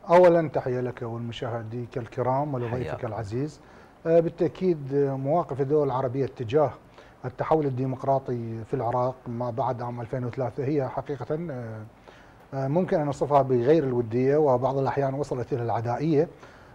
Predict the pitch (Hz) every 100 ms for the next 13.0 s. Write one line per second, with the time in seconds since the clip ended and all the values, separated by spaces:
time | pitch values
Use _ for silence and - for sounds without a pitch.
0 | - 147 147 143 139 170 147 131 139 135
1 | 127 120 139 135 117 135 110 123 170 117
2 | 107 120 117 123 143 143 139 139 151 147
3 | 120 - 127 120 139 139 - 156 135 143
4 | 135 147 127 139 135 - - - - -
5 | - 202 170 - 131 123 139 135 135 135
6 | 131 139 117 127 147 135 135 123 131 120
7 | 127 131 127 120 117 127 131 127 123 113
8 | 110 143 127 127 127 117 113 131 139 120
9 | 131 120 - 123 113 123 143 139 135 -
10 | - - - 135 147 143 175 - 160 151
11 | 151 147 131 120 147 147 135 127 135 147
12 | 147 131 131 143 131 139 160 135 143 139